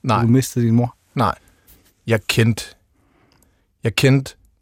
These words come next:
Speaker 2: en gammel ven, som havde mistet sin far. Men han var så sådan en person, som skjulte alle sine følelser.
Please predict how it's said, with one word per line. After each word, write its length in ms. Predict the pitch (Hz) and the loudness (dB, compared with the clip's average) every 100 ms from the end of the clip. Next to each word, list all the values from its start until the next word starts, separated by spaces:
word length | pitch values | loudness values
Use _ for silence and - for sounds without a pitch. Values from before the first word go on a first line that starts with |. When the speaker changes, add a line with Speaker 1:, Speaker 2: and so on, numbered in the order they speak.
| _ _ | _ _
Speaker 2:
en 220 | 175 180 | -2 -2
gammel 340 | 147 123 123 120 | 0 2 2 2
ven, 300 | 107 104 101 | 2 0 -4
som 200 | - 117 | -6 0
havde 120 | 107 104 | 2 2
mistet 280 | 104 127 | 2 -2
sin 180 | 110 107 | -2 -2
far. 340 | 98 98 98 110 - _ _ _ _ _ _ _ _ _ | -2 -2 -4 -8 -18 _ _ _ _ _ _ _ _ _
Men 140 | - 104 | -2 2
han 140 | 117 | 4
var 60 | 127 | 4
så 160 | 120 | 2
sådan 200 | 120 127 | 2 2
en 120 | 120 107 | 2 0
person, 380 | 110 127 110 | 0 0 0
som 300 | 104 117 107 - _ _ _ | 0 0 0 -4 _ _ _
skjulte 380 | - - 117 113 | -6 0 0 2
alle 140 | 110 | 0
sine 200 | 107 104 | 0 -2
følelser. 460 | 92 85 - - - | -2 -6 -8 -14 -18